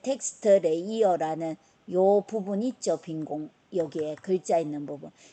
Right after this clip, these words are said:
이 부분을 더블 클릭해도 영역 설정이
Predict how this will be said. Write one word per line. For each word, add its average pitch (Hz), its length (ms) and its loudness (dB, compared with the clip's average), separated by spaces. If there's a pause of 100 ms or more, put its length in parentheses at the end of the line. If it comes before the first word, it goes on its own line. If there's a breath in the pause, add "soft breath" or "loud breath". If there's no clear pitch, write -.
이 294 180 0
부분을 240 540 -4
더블 156 300 -2
클릭해도 151 720 -6 (140)
영역 151 440 -8 (560 soft breath)
설정이 190 680 -4